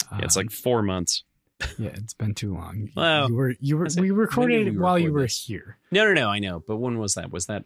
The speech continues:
Speaker 1: August?
Speaker 2: September.
Speaker 1: It was August, right?
Speaker 2: Or maybe
Speaker 1: Was it?
Speaker 2: we
Speaker 1: No, I
Speaker 2: recorded
Speaker 1: think it
Speaker 2: in
Speaker 1: was
Speaker 2: August.
Speaker 1: August.
Speaker 2: I
Speaker 1: I
Speaker 2: don't
Speaker 1: think it was
Speaker 2: remember.
Speaker 1: August.
Speaker 2: You were
Speaker 1: Yeah.
Speaker 2: here a lot. You were
Speaker 1: Yeah.
Speaker 2: gone for a
Speaker 1: I think
Speaker 2: long
Speaker 1: it was
Speaker 2: time.
Speaker 1: August.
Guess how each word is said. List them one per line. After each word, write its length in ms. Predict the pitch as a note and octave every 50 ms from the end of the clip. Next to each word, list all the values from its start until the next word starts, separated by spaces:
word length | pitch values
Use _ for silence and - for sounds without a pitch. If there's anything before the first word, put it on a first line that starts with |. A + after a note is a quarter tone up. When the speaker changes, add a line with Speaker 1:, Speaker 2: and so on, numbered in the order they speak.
| _ -
Speaker 1:
August? 460 | F#2 F2 E2 F2+ B2 D#3 F3+ - -
Speaker 2:
September. 500 | - - D3+ A#2 - B2+ A2+ A2 A2+ G#2
Speaker 1:
It 180 | A2 - _ -
was 140 | B2 A2 A2+
August, 440 | G2+ F#2 E2+ D#2+ E2 - - - -
right? 220 | G#2+ A2+ - - _ _ _ _ -
Speaker 2:
Or 160 | F3+ F#3 F#3 D#3+
maybe 160 | D3+ C#3 D3+
Speaker 1:
Was 100 | D3 D#3
it? 100 | D3+ C#3
Speaker 2:
we 100 | C3 B2+ A#2+ A2+
Speaker 1:
No, 80 | E3+ E3+
I 40 | -
Speaker 2:
recorded 100 | - G#2
Speaker 1:
think 100 | - F#2
it 40 | F#3+
Speaker 2:
in 20 |
Speaker 1:
was 120 | E3 - A#2
Speaker 2:
August. 440 | A2+ B2+ B2+ - - - - - -
Speaker 1:
August. 40 | -
Speaker 2:
I 60 | B2
Speaker 1:
I 40 | B2
Speaker 2:
don't 100 | A#2+ A2+
Speaker 1:
think 100 | D3+ D3
it 20 | A#2
was 100 | G2+ F#2+
Speaker 2:
remember. 200 | E2 E2 - G2
Speaker 1:
August. 260 | G2 - F#2+ A2+ C#3
Speaker 2:
You 80 | D3 D3+
were 100 | C#3+ C3+ -
Speaker 1:
Yeah. 100 | - -
Speaker 2:
here 140 | - G#2+ G2+
a 80 | F#2+
lot. 320 | F2 F2 E2 E2 F2 - - _ _ _ _ _ _ _ _ _ _ _ _ _ _ _ _ _ _ _ _ _ _ _
You 80 | - A#2+
were 60 | G#2+
Speaker 1:
Yeah. 40 | G#2
Speaker 2:
gone 260 | G#2 G2+ F#2+ F#2 F#2+
for 100 | - G2+
a 40 | F2+
Speaker 1:
I 40 | G#2+
think 60 | F2+
Speaker 2:
long 60 | C3+ A2+
Speaker 1:
it 40 |
was 100 | F#2+ F2
Speaker 2:
time. 140 | - - - -
Speaker 1:
August. 280 | - - - - -